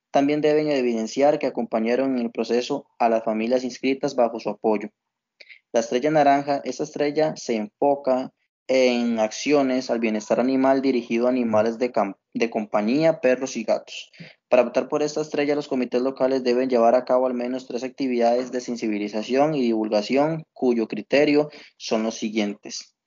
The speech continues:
Actividades de sen-, de sensibilización en temas de animales de compañía o animales silvestres en cautiverio. Campañas masivas de castración, proyecto Captura,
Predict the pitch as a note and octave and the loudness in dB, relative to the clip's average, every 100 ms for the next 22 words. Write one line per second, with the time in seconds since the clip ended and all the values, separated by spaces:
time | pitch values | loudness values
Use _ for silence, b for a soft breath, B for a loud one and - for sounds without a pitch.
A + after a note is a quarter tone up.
0 | B B B - A#2 - A#2+ A2+ A#2+ C3+ | B B B -2 -2 0 0 2 2 2
1 | C#3 B2+ A#2 B2 A#2 A#2 A#2 A2+ A2+ A2 | -4 -6 -6 -2 -2 -2 -4 -2 -2 -4
2 | A2 A#2+ C3 D3+ D3+ _ _ - B2+ A#2+ | -6 -2 -2 -2 -8 _ _ -6 -4 -2
3 | B2+ B2 B2 B2 A2 G#2+ B2 C#3+ C#3 B2+ | 0 0 0 0 0 0 2 2 0 -4
4 | A#2 A2+ - B2+ D3 D#3+ D#3+ B2+ A#2 A2 | -4 -6 -6 -2 0 0 0 0 0 2
5 | G#2+ A2 A#2+ B2 A#2+ B2 - C3+ - B2+ | 2 2 0 -2 0 -2 -2 -10 -8 -6
6 | A#2 A2+ G#2 G#2 G#2 G#2 G2+ - _ _ | -4 -2 -4 -2 0 0 -2 -10 _ _
7 | _ _ - A2+ G#2+ A#2 B2+ C3 B2 B2+ | _ _ 0 0 2 0 0 -4 -6 -2
8 | C3 B2 A#2+ A#2 A#2 A2+ C#3+ D#3 D#3+ D#3+ | -2 -4 -8 -8 -6 -2 0 0 -4 -10
9 | _ _ b b _ - A#2+ A#2 A#2 C3 | _ _ b b _ -2 -2 0 -2 -4
10 | B2 A2+ - C#3 D3 D3 C#3+ | -4 -4 -2 0 2 0 -2